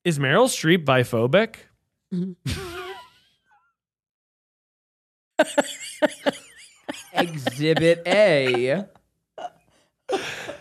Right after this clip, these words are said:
Speaker 1: I don't know. I'm just wondering.
Speaker 3: I think she's played a lesbian.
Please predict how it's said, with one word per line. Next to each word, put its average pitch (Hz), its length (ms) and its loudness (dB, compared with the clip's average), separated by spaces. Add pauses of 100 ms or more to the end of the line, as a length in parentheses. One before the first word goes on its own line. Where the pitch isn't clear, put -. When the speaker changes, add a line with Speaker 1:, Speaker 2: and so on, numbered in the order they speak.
(320)
Speaker 1:
I 254 120 2
don't 370 140 6
know. 285 220 8
I'm 294 120 4
just 294 160 -4
wondering. 233 840 0 (1040)
Speaker 3:
I 175 120 -4
think 214 320 2
she's - 280 -10
played 120 600 -6
a 92 180 -8 (140)
lesbian. 117 1300 -10